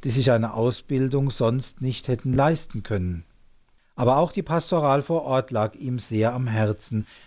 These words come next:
weshalb er unermüdlich durch seine nicht gerade kleine Kirchenprovinz reiste, um sich nach dem kirchlichen Leben und den kirchlichen Einrichtungen zu erkundigen. Eine Vielzahl weiterer Aktivitäten,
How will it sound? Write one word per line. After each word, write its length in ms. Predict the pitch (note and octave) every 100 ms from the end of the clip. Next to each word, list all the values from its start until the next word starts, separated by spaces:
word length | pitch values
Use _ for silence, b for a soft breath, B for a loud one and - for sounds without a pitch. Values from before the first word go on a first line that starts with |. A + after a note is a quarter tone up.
| B
weshalb 340 | A2+ C3+ C3 C3+
er 260 | C3+ -
unermüdlich 840 | G3+ G3 F3+ B2+ B2 E3 E3+ E3 - b b -
durch 180 | C3
seine 240 | - A#2+ A#2+
nicht 240 | D#3 -
gerade 320 | C#3 A#2 A2
kleine 400 | G#2+ G2+ G2 A2+
Kirchenprovinz 960 | A#2 B2+ C3 C#3 A#2 A2 A2 A#2 - F#2
reiste, 560 | F#2+ G#2+ A#2+ - C#3 b b b b -
um 60 |
sich 280 | A2 C3+ -
nach 340 | A#2 G#2+ G#2+
dem 280 | - G#2+ F#2+
kirchlichen 680 | - D#3 F#3+ - G#2 G#2+ F#2+
Leben 400 | A2 C#3+ D3+ D3+ B B B
und 80 | G2+
den 160 | G2+
kirchlichen 540 | F#2 C#3+ D3+ C#3+ G#2+ A2+
Einrichtungen 760 | - G#2 G#2+ A2+ - A#2 A2+ A#2
zu 160 | -
erkundigen. 840 | B2+ C#3 - A#2 G#2+ G2 F#2+ F2+ E2+ - - - - B B B B B B B B
Eine 420 | - A#2+ A2 G#2 - -
Vielzahl 600 | - A3 G3+ - A#2 G2+
weiterer 500 | G#2 C#3+ D#3+ C#3 C3+
Aktivitäten, 960 | B2+ - A2 A2 - A#2 C#3 - C#3+